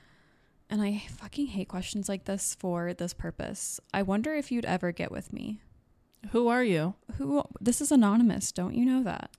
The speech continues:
Speaker 2: Let us know and then we'll answer.
Speaker 1: Yeah. So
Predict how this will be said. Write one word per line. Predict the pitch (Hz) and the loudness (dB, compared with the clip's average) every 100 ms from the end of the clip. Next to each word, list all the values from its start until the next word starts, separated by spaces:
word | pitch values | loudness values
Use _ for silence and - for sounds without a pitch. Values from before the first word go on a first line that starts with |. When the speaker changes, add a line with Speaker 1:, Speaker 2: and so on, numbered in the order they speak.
| - | -10
Speaker 2:
Let | 208 214 247 | -2 0 2
us | 269 - | -2 -4
know | 226 311 320 226 | 0 0 0 0
and | 220 208 | -2 0
then | 202 | 0
we'll | 196 | 0
answer. | 214 247 - - 196 - | -2 -4 -4 -8 -10 -8
Speaker 1:
Yeah. | 196 180 - 214 _ _ _ _ _ _ _ | -6 -4 -6 -14 _ _ _ _ _ _ _
So | - - 180 175 175 | -10 -6 -2 -2 -2